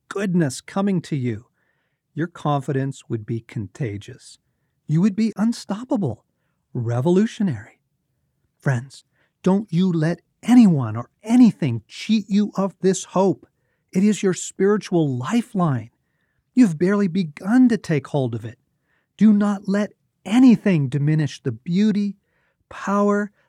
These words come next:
and significance of this hope above all hopes. Jesus lived the way he did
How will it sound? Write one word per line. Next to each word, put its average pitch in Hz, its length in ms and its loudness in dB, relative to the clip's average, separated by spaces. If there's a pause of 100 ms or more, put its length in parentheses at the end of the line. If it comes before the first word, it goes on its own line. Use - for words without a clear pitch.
(120)
and 156 140 0
significance 151 1120 2
of 180 280 -6
this 202 280 -6
hope - 460 -4
above 190 380 -4 (120)
all 226 280 4
hopes. - 580 -8 (720)
Jesus 254 480 -2
lived 165 300 -2
the 139 80 -2
way 160 280 0
he 151 260 -4
did 127 400 -4